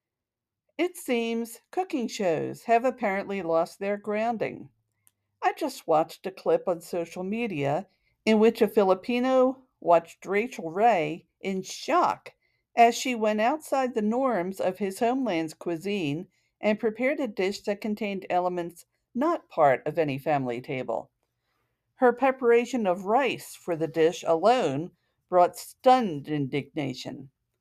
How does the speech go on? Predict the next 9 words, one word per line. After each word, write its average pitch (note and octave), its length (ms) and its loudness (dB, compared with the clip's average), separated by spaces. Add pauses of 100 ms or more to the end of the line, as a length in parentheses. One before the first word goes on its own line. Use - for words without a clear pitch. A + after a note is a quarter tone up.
(280)
If A#3+ 260 0
cooks F#4+ 400 -4
can't B3 280 -4
make A#3 240 -4
a E3 120 -2
genuine G3 720 0
dish C#3+ 320 -2
on C#3+ 160 -4
television, D3 800 -2